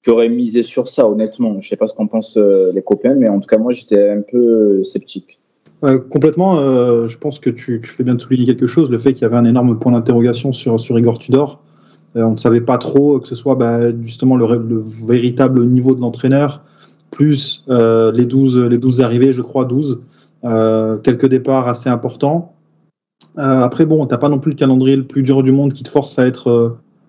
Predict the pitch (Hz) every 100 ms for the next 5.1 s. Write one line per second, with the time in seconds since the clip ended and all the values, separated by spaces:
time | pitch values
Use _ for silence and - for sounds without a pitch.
0 | 131 127 120 123 123 - 131 120 117 147
1 | 185 - _ _ _ - 120 113 113 120
2 | 147 165 139 147 165 127 120 123 135 123
3 | 139 - 131 131 143 151 156 135 120 127
4 | 135 127 _ - - 156 160 - 139 175
5 | 180